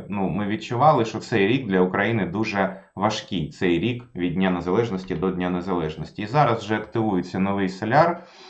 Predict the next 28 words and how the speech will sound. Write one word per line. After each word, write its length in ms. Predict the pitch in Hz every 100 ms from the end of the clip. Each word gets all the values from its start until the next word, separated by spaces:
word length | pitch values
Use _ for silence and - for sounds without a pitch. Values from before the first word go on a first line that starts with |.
| -
Я 140 | 113 113
про 140 | 113
це 160 | 101 110
говорив 380 | 104 101 98
в 60 | 90
своїх 360 | - 98 92 95
прогнозах, 580 | 107 110 156 151 113
що 260 | - - 104
він 320 | 104 139 117
більш, 460 | 92 123 131 - - _ _ _ -
е, 120 | - 104 101 98 98 95 92 90 82 - - -
ну, 340 | 117 113 90
вдалий 640 | 82 92 123 104 82 71 -
для 200 | 85 92
України, 720 | 92 92 104 110 143 107 92 76
ніж 380 | 101 107 95
минулий. 600 | 76 104 95 80 71 - - _ _ -
Докладніше 640 | 104 113 135 120 95 -
в 100 | -
прямому 440 | 95 92 104 95 87
етері, 520 | 85 123 127 98 92
можна 380 | 87 90 85 82
послухати 720 | - 87 - 85 76 73 80
запис, 480 | 78 71 - - -
ком-, 300 | - 80 73
в 40 | -
коментарі 460 | 78 82 80 92
напишу. 500 | 87 78 82 - 76